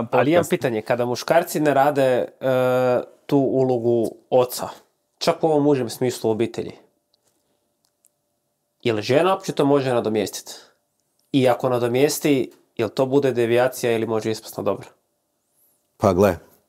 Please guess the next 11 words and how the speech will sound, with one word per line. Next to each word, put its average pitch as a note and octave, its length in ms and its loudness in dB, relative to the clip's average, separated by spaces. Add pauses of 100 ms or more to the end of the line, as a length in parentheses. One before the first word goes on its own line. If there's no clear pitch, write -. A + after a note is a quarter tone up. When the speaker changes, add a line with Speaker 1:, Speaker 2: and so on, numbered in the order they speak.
(120)
Speaker 3:
ono F2+ 240 -2
Speaker 1:
Supruga, A2 400 -2
jedna B2+ 280 2
dobra, D3+ 420 4
požrtvovana C3+ 540 0
supruga, C3 440 0
ti A2+ 140 -6
bi F#2+ 60 0
Speaker 3:
Ja. F#2 80 4
Speaker 1:
rekao, A2+ 220 -4
heroj. B2 320 2